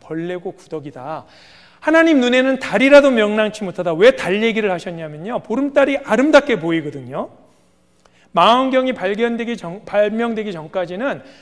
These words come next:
달을 참 아름답다 그랬는데 달을 점점 가까이서 보니까 명랑치가 않고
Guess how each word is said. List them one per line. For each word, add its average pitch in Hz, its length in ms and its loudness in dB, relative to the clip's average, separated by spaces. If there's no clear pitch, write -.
달을 277 440 0
참 - 580 -12
아름답다 214 500 -4
그랬는데 170 680 -4
달을 269 280 2
점점 226 300 0
가까이서 226 480 0
보니까 185 440 -2
명랑치가 208 680 -4
않고 254 640 -6